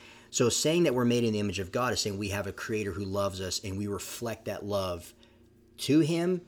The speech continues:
and through his ability to love others around us.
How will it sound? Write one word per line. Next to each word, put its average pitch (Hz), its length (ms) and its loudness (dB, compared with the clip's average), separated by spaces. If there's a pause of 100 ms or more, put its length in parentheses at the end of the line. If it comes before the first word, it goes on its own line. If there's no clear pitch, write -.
(240)
and 104 260 -2
through 117 800 4 (140)
his 107 220 0
ability 101 460 0
to 98 120 -8
love 92 220 -2
others 87 300 -4
around 87 320 -6
us. 78 280 -6